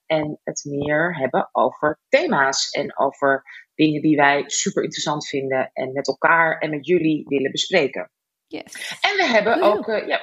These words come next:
Speaker 1: ja, we hebben twee
Speaker 2: En
Speaker 1: nieuwe dingen. We hebben één geweldige nieuwe medewerker erbij. Die wil je graag, die gaan jullie vast ook meer van horen. Haar naam is, haar naam is Kimberly Snijders. Zij is onze productiemedewerker en ze is, eh,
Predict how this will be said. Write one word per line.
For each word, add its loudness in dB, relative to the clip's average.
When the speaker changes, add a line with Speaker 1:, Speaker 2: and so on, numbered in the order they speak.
Speaker 1:
ja, -14
we 2
hebben 0
twee 2
Speaker 2:
En 4
Speaker 1:
nieuwe 2
dingen. 4
We -6
hebben -8
één 0
geweldige 2
nieuwe 0
medewerker 2
erbij. 0
Die -6
wil 0
je -8
graag, -6
die -4
gaan 0
jullie 0
vast 0
ook -2
meer 4
van -6
horen. 0
Haar 2
naam 2
is, -8
haar 2
naam 2
is -6
Kimberly 4
Snijders. 2
Zij -2
is -4
onze -8
productiemedewerker -2
en -8
ze -8
is, -6
eh, -2